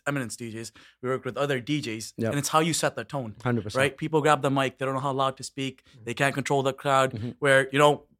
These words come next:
Speaker 1: we take over,
Speaker 2: Yep.
Speaker 1: right? We're nice and loud, we take control, and, all right, what's next? Let's
Speaker 2: Yep.
Speaker 1: get to the next point. Boom, boom, boom.
Speaker 2: And, and, and no bias or anything, not because we work for Eminence, but,
Speaker 1: No,
Speaker 2: uh,
Speaker 1: we're not biased at all,
Speaker 2: <laughs>
Speaker 1: guys.
Speaker 2: we're not
Speaker 1: Fire us.
Speaker 2: bi-, we're not biased. It's not because we're
Speaker 1: <laughs>
Speaker 2: M Cs, but,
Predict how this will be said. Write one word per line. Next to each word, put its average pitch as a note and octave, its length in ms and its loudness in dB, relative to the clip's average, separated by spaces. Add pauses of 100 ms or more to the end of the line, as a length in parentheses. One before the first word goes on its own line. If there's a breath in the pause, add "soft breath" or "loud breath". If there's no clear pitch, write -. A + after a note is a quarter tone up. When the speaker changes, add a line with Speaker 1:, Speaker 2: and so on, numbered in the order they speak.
(360)
Speaker 1:
we F3 140 4
take E3 240 4
over, C#3+ 360 0 (120)
Speaker 2:
Yep. C3+ 120 2
Speaker 1:
right? B2+ 120 -4
We're B2 100 0
nice D3 240 0
and D#3+ 80 -2
loud, D3 220 2
we B2+ 60 -6
take D3 180 -4
control, C#3 480 -2 (300)
and, A#2+ 400 -2
all C3 80 4
right, A#2 160 0 (160)
what's C3+ 240 0
next? B2 280 -2
Let's A#2+ 140 -2
Speaker 2:
Yep. A2+ 60 -2
Speaker 1:
get A2+ 80 -4
to C3 80 -8
the A#2 60 -8
next A#2 180 -8
point. A#2 280 -8
Boom, A#2 200 -6
boom, A2 200 -10
boom. F#2+ 260 -16 (280)
Speaker 2:
And, C#3 180 2
and, C#3 360 2
and C3+ 160 4
no D3+ 140 8
bias B2 440 4
or A#2 60 -2
anything, A2 320 -6
not A2+ 260 -4
because A2+ 260 -6
we A2 100 -6
work B2 200 0
for G#2+ 120 -4
Eminence, G#2+ 340 -4
but, A#2+ 280 4
Speaker 1:
No, B2+ 60 8
Speaker 2:
uh, A#2+ 160 10
Speaker 1:
we're - 80 6
not F3 160 8
biased E3+ 340 10
at E3 80 8
all, D3+ 120 12
Speaker 2:
<laughs> D3 80 4
Speaker 1:
guys. D3+ 160 8
Speaker 2:
we're G3+ 100 12
not G#3+ 240 12
Speaker 1:
Fire G3+ 100 12
us. A#3 360 6
Speaker 2:
bi-, - 80 -8
we're G3+ 160 8
not A#3 180 12
biased. F3 340 12
It's E3 160 2
not F#3+ 140 12
because F3+ 240 8
we're E3 80 12
Speaker 1:
<laughs> D3+ 160 10
Speaker 2:
M - 20 -2
Cs, C#3 300 2
but, B2 420 6